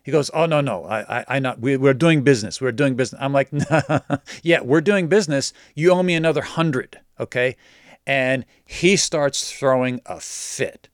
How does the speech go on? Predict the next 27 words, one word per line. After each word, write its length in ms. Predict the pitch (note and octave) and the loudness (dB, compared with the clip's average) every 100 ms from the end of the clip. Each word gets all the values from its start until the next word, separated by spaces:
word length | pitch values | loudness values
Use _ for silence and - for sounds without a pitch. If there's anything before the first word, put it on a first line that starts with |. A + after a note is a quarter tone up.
| - | -8
like 160 | A#2 G#2 | -6 -2
a 40 | |
bona 300 | G2 C#3 C#3+ | 2 2 2
fide 460 | - C3 B2+ B2 - | 2 2 2 0 -2
child 400 | B2+ A#2 A2+ - | 0 2 0 -4
fit. 260 | F2+ E2 _ _ _ _ | -10 -10 _ _ _ _
And 160 | B2+ C3+ | -4 -2
then 120 | C3+ | -2
he's 160 | C3 - | -4 -4
like, 80 | B2+ | -2
"Okay, 240 | C3 B2+ | 0 0
I 80 | B2+ | 0
called 240 | - C#3+ | 0 0
someone, 260 | - B2 C3 | 0 -2 -4
I 60 | |
called 220 | - C3+ - | -2 -2 -2
someone." 200 | C#3 - | -6 -6
He 120 | D3 | -8
calls 360 | - D#3 F#3+ | -2 0 0
someone 320 | - E3+ D3+ C#3+ | -2 -2 -2 -2
on 140 | C3 | -4
his 140 | B2 | -6
phone, 500 | - C#3 A#2 G2 F#2 - _ _ _ _ _ _ | -4 -2 -2 -4 -10 -16 _ _ _ _ _ _
and 440 | B2+ B2 A#2+ A#2+ - _ _ _ _ - | -2 0 -2 -6 -14 _ _ _ _ -4
we're 160 | B2+ | -4
close 460 | - - E3+ G#3 - | -2 2 4 4 2
enough 500 | C#3 B2+ A#2+ - | -4 -2 -4 -6